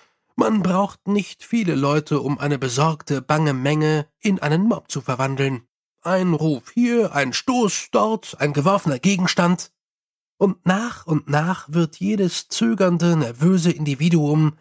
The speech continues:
in eine Mehrheit gezogen, die eigentlich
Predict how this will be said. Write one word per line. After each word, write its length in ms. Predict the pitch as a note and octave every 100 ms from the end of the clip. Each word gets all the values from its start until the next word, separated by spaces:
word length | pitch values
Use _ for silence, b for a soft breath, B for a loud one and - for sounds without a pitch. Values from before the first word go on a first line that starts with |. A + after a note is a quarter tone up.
| b
in 180 | F#3+ -
eine 220 | D#3+ E3
Mehrheit 760 | D#3 F3+ F3+ D3 - C#3 C3
gezogen, 640 | - C3+ - E3+ D#3+ E3 D#3 b b
die 200 | F#3 F3+
eigentlich 800 | - F3+ E3+ D3 - C#3 C3 -